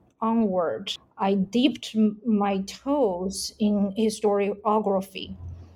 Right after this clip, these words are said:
more and more. And I did this in part because over time, I came to grapple with the limitations of ethnography.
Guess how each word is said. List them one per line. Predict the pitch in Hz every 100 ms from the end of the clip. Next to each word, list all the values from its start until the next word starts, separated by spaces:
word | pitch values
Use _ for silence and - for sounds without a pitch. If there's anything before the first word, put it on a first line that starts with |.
| - -
more | 214 226
and | 214
more. | 196 208 185 147 131
And | 226 220 214 -
I | 294
did | 330 480 480
this | 381 339 -
in | 262 240
part | 320 349
because | 254 214 240 214 - - - - - -
over | 233 240 240
time, | 233 - 285 269 190 175 196 - - -
I | 208 202
came | - 254 269 269
to | 240 208
grapple | 196 202 240 233 233
with | 208 208
the | 208 196
limitations | 196 214 214 208 - 247 247 240 - - - 190 190 -
of | 196 185 -
ethnography. | 196 190 - 185 190 190 165 - -